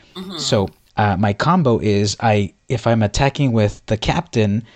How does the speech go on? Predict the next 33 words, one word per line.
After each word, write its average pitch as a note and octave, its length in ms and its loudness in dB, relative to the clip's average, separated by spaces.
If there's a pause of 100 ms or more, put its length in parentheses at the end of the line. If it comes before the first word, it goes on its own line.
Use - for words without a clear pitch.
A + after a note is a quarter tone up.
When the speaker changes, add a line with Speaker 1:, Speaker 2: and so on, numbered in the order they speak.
(200)
Speaker 2:
I A2+ 120 0
can A#2+ 160 0
get A2+ 220 0
to G2+ 100 0
five A#2+ 520 0
mana A#2 540 0 (240)
fast - 420 -4
enough G2 280 0
so - 140 -2
that G2+ 180 0
then A2 120 2
I G2 120 0
combo D3 420 0
with G#2+ 200 0
this - 140 -6 (120)
other F#3+ 360 2
pirate. A2 640 -2 (520)
Um, F#2+ 500 -2
let's G#2+ 180 -8
see, - 80 -10
what's F2 180 -6
it G#2+ 80 -4
called? G#2 460 0
Um, G2 720 -2 (1040)
big A#2+ 240 0
pirate A#2 380 2
guy, G#2+ 220 2
I G#2 80 2
should G#2+ 200 -2
look G#2+ 160 -2
him A2 120 0
up. G2 200 0
But A2 200 0